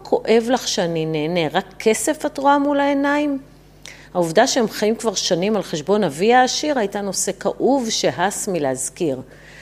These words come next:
כלפי חוץ הציג ערן מצג של איש עסקים מצליח, מנכ"ל של חברה מצליחה. בפועל הח-, את החברה הזאת הייתה חברה של אבא שלה, שקיווה שהוא יוכל להעביר את המושכות לדור הצעיר,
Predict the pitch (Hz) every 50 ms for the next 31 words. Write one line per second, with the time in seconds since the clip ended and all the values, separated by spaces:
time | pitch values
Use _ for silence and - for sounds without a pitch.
0 | - - - - 165 185 - - 262 - - - - - 208 220 277 339 - -
1 | - - - - - - - 240 196 196 185 175 196 208 196 165 156 147 - -
2 | - - - 214 220 208 - - - 175 - - - 196 - - 220 - - -
3 | 165 - - 202 185 165 151 - - - - - - 226 233 240 233 214 208 208
4 | 208 - - - - - - - - - - 160 151 151 160 139 - 160 151 151
5 | 151 - 160 - - - 165 135 123 151 170 214 262 262 247 247 - - - 240
6 | 220 - - - 220 220 - - - - - - - - 147 - - 247 254 254
7 | 226 - - - 170 165 - 180 - - 185 151 151 156 185 202 202 226 202 208
8 | 175 151 175 165 - 185 156 160 165 - - 185 - - - 147 143 139 147 135
9 | - - - 151 147 160 185 - - - - - - - - - - 208 202 -
10 | 233 220 208 233 233 339 370 349 311 - - - 262 240 226 226 220 - - 247
11 | 254 247 214 185 165 165 196 233 226 214 220 202 190 170 165 - - - 196 190
12 | 190 165 147 180 180 175 170 175 - - 185 170 190 240 285